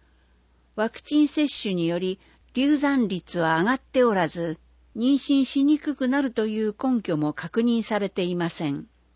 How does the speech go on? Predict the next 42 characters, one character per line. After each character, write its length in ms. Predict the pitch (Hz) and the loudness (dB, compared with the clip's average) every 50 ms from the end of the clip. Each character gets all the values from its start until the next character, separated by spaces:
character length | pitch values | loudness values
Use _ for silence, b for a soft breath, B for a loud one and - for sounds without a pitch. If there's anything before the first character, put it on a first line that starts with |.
| _ _ _ _ _ _ _ _ _ _ _ _ _ _ _ _ _ _ _ _ | _ _ _ _ _ _ _ _ _ _ _ _ _ _ _ _ _ _ _ _
質 340 | - - - - - 233 | -14 -14 -12 -6 -2 0
問。 420 | 226 220 208 196 185 180 180 175 - _ _ _ _ _ _ _ _ _ _ _ _ 196 | 0 0 0 -2 -4 -4 -6 -10 -14 _ _ _ _ _ _ _ _ _ _ _ _ -8
臨 300 | 180 233 269 285 294 285 | -2 2 6 6 6 6
床 360 | - - 285 277 262 269 262 | 4 2 0 2 2 2 0
試 160 | - - - | 0 -4 -4
験、 400 | - 240 220 190 165 165 - - - _ _ _ _ _ _ _ _ | -2 -2 0 0 0 -2 -2 -6 -14 _ _ _ _ _ _ _ _
治 180 | - - - - | -10 -8 -8 -6
験 460 | - 240 226 226 214 214 208 208 - - _ _ _ _ _ 240 | -4 -2 0 0 0 -2 -2 -6 -8 -14 _ _ _ _ _ -2
が 220 | 240 233 220 - - | 0 0 0 0 0
終 220 | 202 208 240 269 | 0 2 2 2
わ 20 | - | 0
っ 20 | |
て 240 | - _ _ 285 277 | -4 _ _ 0 2
い 100 | 269 262 | 4 4
な 160 | 262 269 262 | 4 2 2
い 80 | 247 214 | 2 2
の 120 | 202 190 | 0 0
で、 220 | 165 175 175 180 b b b b b b _ | 0 0 -2 -2 b b b b b b _
安 220 | - 220 254 277 262 | -2 2 2 2 4
全 220 | 262 262 262 254 | 4 2 2 0
性 260 | - - 254 247 240 | 0 -2 -2 -2 0
が 160 | 240 233 226 233 | 0 0 -2 -2
確 280 | - 220 202 - 285 | -4 -6 -4 -4 -2
認 240 | 277 277 277 285 254 | 0 2 2 2 2
さ 160 | - 285 269 | 0 0 0
れ 100 | 262 254 | 0 -2
て 160 | - - 262 | -2 -2 -2
い 100 | 254 254 | 0 2
な 140 | 254 254 254 | 2 2 0
い 80 | 262 247 | 0 0
と 140 | - 262 254 | 0 0 0
い 100 | 247 247 | 0 0
う 140 | 247 240 | -2 0
の 120 | 202 165 156 | 0 2 2
は 120 | 156 151 | 2 0
本 240 | - - 226 254 247 | 0 0 0 0 0
当 200 | - 262 247 240 | 2 0 0 2
で 120 | 226 220 | 0 0
す 100 | - - | -2 -2
か？ 220 | - 131 160 214 - _ _ _ _ _ _ _ _ _ _ _ _ _ _ _ _ _ _ _ _ _ _ _ | -4 -2 -2 -2 -4 _ _ _ _ _ _ _ _ _ _ _ _ _ _ _ _ _ _ _ _ _ _ _
答 380 | - - 214 208 - 214 196 175 | -6 -6 -6 -2 -2 -2 0 0
え。 200 | 165 165 - | -2 -4 -8